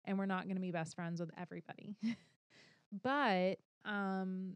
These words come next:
do we have some people in our lives that we would consider, like, our Jonathan or David? Maybe we need to ask ourselves that. And, you know,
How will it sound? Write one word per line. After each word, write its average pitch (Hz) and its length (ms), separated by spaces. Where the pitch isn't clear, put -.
do 233 160
we 262 200
have 214 360
some 269 180
people 277 340
in 269 60
our 254 140
lives 208 520
that 202 260
we 202 320
would 202 180
consider, 196 560
like, 185 320
our 185 160
Jonathan 175 500
or 196 140
David? 180 480
Maybe 208 260
we 220 160
need 190 180
to - 100
ask 160 280
ourselves 170 440
that. 170 320
And, 185 440
you 220 140
know, 175 420